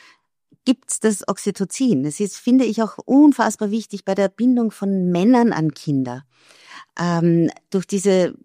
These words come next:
das, man sieht ja jetzt immer mehr Männer mit Tragetuch, das ist eine wunderbare positive Entwicklung. Und auch das wiederum macht die, die, das Bonding und die innige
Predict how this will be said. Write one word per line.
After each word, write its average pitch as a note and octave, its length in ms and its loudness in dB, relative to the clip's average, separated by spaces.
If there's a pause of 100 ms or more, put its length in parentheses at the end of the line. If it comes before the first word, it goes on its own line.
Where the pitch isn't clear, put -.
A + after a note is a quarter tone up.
das, - 320 -8
man F3 80 0
sieht F3 200 -6
ja E3 60 0
jetzt D#3+ 120 -6
immer E3+ 180 -4
mehr D#3+ 220 -6
Männer D#3+ 260 -6
mit E3+ 220 -6
Tragetuch, G3 920 -2
das D#3+ 180 -4
ist D#3+ 120 -8
eine D#3 220 0
wunderbare F3+ 460 -2
positive F3+ 540 -8
Entwicklung. G#3 540 -6 (520)
Und G3 180 0
auch A3 200 -2
das G3 320 -8
wiederum B3+ 460 2 (120)
macht - 680 -6
die, G#3+ 160 -6
die, G3 460 -8 (140)
das F#3 180 -8
Bonding B3+ 720 2
und - 440 -8
die E3+ 240 -6 (480)
innige G#3 880 2